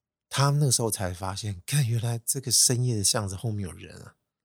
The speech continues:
这时这位女性才惊觉，“哇，妈，天哪，后面有人！干，这也太耻了吧！竟然被发现，而且我这个屁声是毫不收敛啊。”她心里肯定这样想，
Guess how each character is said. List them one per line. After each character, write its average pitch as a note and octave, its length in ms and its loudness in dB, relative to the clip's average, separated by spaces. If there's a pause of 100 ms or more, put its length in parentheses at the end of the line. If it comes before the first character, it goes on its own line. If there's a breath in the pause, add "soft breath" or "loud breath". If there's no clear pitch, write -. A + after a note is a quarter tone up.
(160)
这 F3+ 120 8
时 C#3 100 6
这 C3+ 100 4
位 C3 120 2
女 F#2 120 -2
性 G2 220 -2
才 F#2+ 100 -4
惊 G2+ 240 -4
觉 F2 300 -12
，“哇， D#3 180 0
妈， B2+ 360 -4
天 C#3+ 240 2
哪， B2 40 -2
后 D3 140 0
面 A#2+ 140 2
有 F#2+ 100 0
人！ E2+ 220 -8 (500)
干， E3 220 2
这 C#3+ 80 0
也 B2+ 60 0
太 C#3 160 -6
耻 - 380 6
了 F#2 80 -4
吧！ F2 320 -10 (360)
竟 C#3+ 160 2
然 A#2+ 100 0
被 C3+ 100 -4
发 A#2 300 -2
现， G#2+ 220 2
而 G#2 100 -2
且 A2+ 100 -6
我 F2+ 140 -6
这 A2+ 100 -4
个 G#2 120 -8
屁 - 240 -2
声 G2+ 160 -2
是 G#2 80 -4
毫 G2 180 -6
不 G2+ 100 -6
收 F#2+ 280 4
敛 F2+ 160 -4
啊。” - 180 -20 (480)
她 C#3 60 0
心 E3 120 6
里 C3 60 8
肯 F2+ 140 -4
定 F#2+ 100 -4
这 G#2 80 -2
样 F2 100 -2
想， - 380 -6